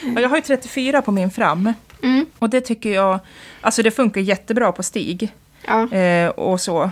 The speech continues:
Speaker 2: Och så har jag elva fyrtiotvå bak. Så
Speaker 1: Mm.
Speaker 2: det är ju en jättebra utväxling för stig och så. Men jag kan ju känna emellanåt när jag trampar mycket grusväg eller utför, att jag gärna vill,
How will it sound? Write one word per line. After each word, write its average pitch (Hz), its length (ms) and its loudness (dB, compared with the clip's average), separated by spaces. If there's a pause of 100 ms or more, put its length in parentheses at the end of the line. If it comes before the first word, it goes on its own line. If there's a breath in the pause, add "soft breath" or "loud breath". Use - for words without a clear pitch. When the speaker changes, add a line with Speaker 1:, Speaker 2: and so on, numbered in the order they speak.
Speaker 2:
Och 202 140 -6
så 214 80 -2
har 208 100 2
jag - 80 0
elva 190 380 0
fyrtiotvå 180 680 -6
bak. 180 500 -2 (440 loud breath)
Så - 120 -2
Speaker 1:
Mm. 247 40 0
Speaker 2:
det 262 80 2
är - 20 4
ju 233 80 4
en 214 100 2
jättebra 226 440 2
utväxling 180 520 -2
för 180 100 -6
stig 175 380 -4
och 165 120 -2
så. 170 180 -2
Men 185 120 2
jag 185 140 2
kan 208 120 2
ju 208 60 0
känna 233 380 2
emellanåt 175 480 0
när 180 80 -2
jag 170 60 -4
trampar 180 260 -4
mycket 175 240 -6
grusväg 190 760 0
eller 196 220 0
utför, 208 440 0
att 160 160 -2
jag 175 80 0
gärna 175 300 0
vill, 165 280 -4